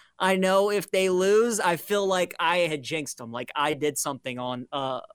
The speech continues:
you know, to do something bad towards them. With that being said, though, if I was trying to be as unbiased as possible, I, I do like San Diego State to cover this number for a couple of reasons.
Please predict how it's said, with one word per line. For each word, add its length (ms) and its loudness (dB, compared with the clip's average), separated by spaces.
you 160 -10
know, 180 -10
to 120 -4
do 260 -8
something 360 -8
bad 320 -6
towards 320 -12
them. 240 -12
With 140 2
that 240 4
being 240 2
said, 400 0
though, 340 -2
if 220 -2
I 160 4
was 160 -2
trying 300 0
to 40 0
be 260 2
as 220 -2
unbiased 640 -2
as 100 -12
possible, 800 -4
I, 80 -4
I 120 2
do 300 -2
like 280 0
San 260 -4
Diego 380 -2
State 540 -2
to 120 -8
cover 840 -6
this 340 -6
number 640 -4
for 360 -4
a 120 -10
couple 440 -6
of 60 -2
reasons. 680 -6